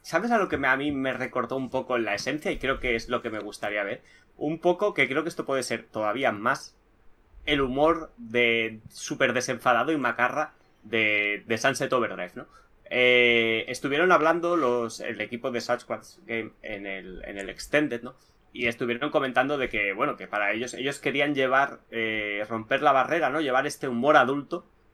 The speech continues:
a, a los videojuegos, que sinceramente es algo que pasa muy poco, ¿no? Creo que pocos juegos pueden estar en ese, en ese escalón de humor,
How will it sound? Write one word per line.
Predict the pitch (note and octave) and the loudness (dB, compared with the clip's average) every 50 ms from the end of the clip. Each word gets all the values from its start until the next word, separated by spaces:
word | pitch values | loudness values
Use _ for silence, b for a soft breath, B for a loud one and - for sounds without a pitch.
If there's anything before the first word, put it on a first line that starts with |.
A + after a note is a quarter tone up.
| _ _ _ | _ _ _
a, | - - A2 G#2+ G#2 G2+ G2+ G2+ G2 F#2+ F#2+ - | -2 0 0 2 2 2 2 0 0 -2 -4 -4
a | - - A#2+ | -4 -4 -4
los | A2 A2 G#2 F#2+ | -2 -4 -4 -6
videojuegos, | G#2+ A2 G#2 G2+ G2+ - D#3 G3 F3 B2 - | -6 -6 -6 -4 0 2 2 2 2 0 -2
que | - - G2+ G2 F#2+ F#2 - | -6 -6 -6 -6 -8 -10 -14
sinceramente | - - - A2 G2+ - - A#2 A2+ A2+ A#2+ A#2+ C3 | -16 -12 -12 -12 -8 -4 -2 0 0 0 -2 -4 -4
es | C#3+ - | -2 0
algo | A#2+ B2 C#3 C#3+ | 0 0 0 -2
que | - A#2 | -6 -6
pasa | - A2 G#2+ - A#2+ | -4 -4 -4 -4 -4
muy | G#2+ G#2+ A#2 A#2+ A2+ | -4 -4 -4 -4 -4
poco, | - G2 G2+ A#2 | -4 -6 -6 -4
¿no? | G2+ A#2+ B2 | -6 -6 -4
Creo | B2 B2 B2 | -4 -6 -4
que | B2 A#2 | -4 -6
pocos | A2+ - _ _ - B2 B2 - C3 B2+ | -8 -10 _ _ -10 -8 -6 -4 -4 -4
juegos | - - C3 C3+ C3+ C3+ E3 - | -4 -4 -4 -2 -2 -2 -2 -6
pueden | - - - A#2 A2+ A2+ A2 G#2+ | -6 -6 -6 -4 -4 -4 -6 -6
estar | G#2+ G#2+ - - A#2 A2 G#2+ G#2+ | -10 -10 -6 -4 -2 -2 -2 -4
en | G#2 A2 A2 | -6 -6 -6
ese, | A#2 A#2 - A#2 G#2+ G#2+ G#2 - - | -6 -6 -6 -6 -6 -6 -6 -6 -8
en | A2+ A2+ | -8 -6
ese | A#2+ A#2+ - C3+ | -4 -4 -4 -6
escalón | A#2+ - - A2+ G#2+ A#2+ B2+ B2+ B2 | -6 -4 -2 -2 0 0 -2 -2 -2
de | A2+ | -4
humor, | A2 G#2+ A2 A2 B2+ C3+ | -4 -4 -4 -4 -6 -6